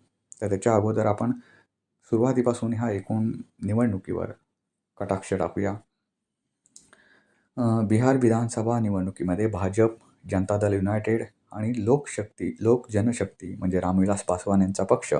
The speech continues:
यांनी जोरदार विजय मिळवला आणि विरोधकांचे पानिपत केले. एनडीए,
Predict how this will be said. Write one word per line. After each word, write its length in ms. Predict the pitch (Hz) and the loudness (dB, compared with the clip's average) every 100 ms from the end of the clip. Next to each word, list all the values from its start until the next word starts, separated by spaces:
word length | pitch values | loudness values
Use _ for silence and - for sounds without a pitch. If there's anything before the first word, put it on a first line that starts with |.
| - _ _ _ _ _ _ - _ - | -4 _ _ _ _ _ _ -20 _ -6
यांनी 240 | 113 123 | -2 0
जोरदार 440 | 107 101 104 131 127 | 2 2 4 4 2
विजय 240 | 98 98 | 0 -2
मिळवला 440 | 90 85 87 92 - _ _ _ _ - - | -4 -6 -8 -10 -10 _ _ _ _ -14 -4
आणि 160 | 104 | -2
विरोधकांचे 580 | 107 98 98 90 92 110 | 0 0 0 -4 -4 -4
पानिपत 360 | 107 78 80 - - | -4 -2 -2 -6 -8
केले. 180 | 64 67 - _ _ _ _ _ _ _ - _ _ _ _ _ _ | -10 -10 -16 _ _ _ _ _ _ _ -20 _ _ _ _ _ _
एनडीए, 640 | 107 120 127 147 139 143 | -2 0 2 2 2 -4